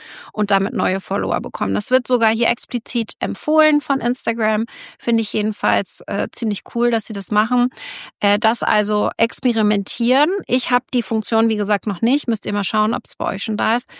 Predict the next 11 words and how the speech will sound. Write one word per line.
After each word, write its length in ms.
Und, 480
äh, 240
was 180
ich 140
hier 520
auch 140
cool 140
find, 380
embrace 680
unpredictability. 1400
<laughs> 540